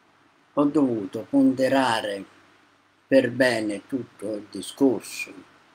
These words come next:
di ben quattordici minuti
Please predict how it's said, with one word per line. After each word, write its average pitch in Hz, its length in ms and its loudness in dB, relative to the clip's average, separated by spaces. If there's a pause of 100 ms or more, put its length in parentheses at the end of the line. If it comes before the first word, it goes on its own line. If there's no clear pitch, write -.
(880)
di 113 320 -4 (760)
ben 131 640 4
quattordici 113 880 0
minuti 139 760 4